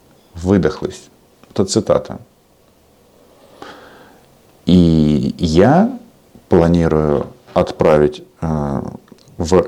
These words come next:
коллаборации с Юрием Яворским, ну, так получилось, что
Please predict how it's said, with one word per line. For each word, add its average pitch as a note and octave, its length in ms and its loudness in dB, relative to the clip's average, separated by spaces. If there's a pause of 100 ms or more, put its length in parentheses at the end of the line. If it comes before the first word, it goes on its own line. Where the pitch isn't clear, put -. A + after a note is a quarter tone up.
коллаборации E2+ 1120 2
с - 200 -6
Юрием D#2+ 640 -2 (320)
Яворским, F2+ 760 0 (680)
ну, G2+ 120 0
так E2 220 -6
получилось, D#2+ 520 0
что - 360 -6